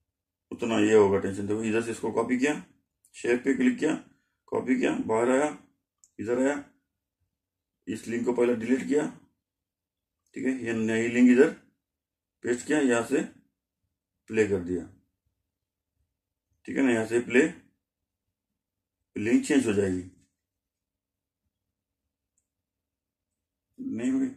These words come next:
ये बिल्कुल ये हो गई शायद, बेटा Net slow है ना,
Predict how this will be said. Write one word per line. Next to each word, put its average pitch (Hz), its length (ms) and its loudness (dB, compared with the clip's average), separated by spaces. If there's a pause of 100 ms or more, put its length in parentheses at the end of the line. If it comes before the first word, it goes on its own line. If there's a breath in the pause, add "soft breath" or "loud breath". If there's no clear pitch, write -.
(1000)
ये - 160 -10
बिल्कुल - 340 -10
ये 110 160 -6 (1500)
हो 104 140 -6
गई 98 160 -6
शायद, - 320 -16
बेटा - 280 -10 (760)
Net 120 160 -2
slow 117 220 -4
है 113 80 -2
ना, 139 80 6